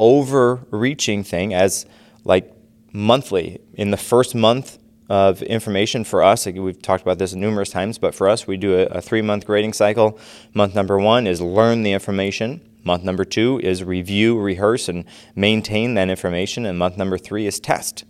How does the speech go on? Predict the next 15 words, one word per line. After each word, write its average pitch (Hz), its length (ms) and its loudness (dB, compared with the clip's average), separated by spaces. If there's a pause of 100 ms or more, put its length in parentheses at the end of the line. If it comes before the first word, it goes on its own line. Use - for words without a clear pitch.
(140)
quiz, 110 480 0 (400)
um, 87 540 -6
um, - 300 -10 (120)
prepare 113 460 4
for 110 400 4
testing. - 540 -6 (720)
So 117 180 4
that's 107 340 2
our 120 100 4
learning 131 300 2
target. - 300 -6
For - 120 -8
month 104 200 2
number 110 220 2
one, 117 340 2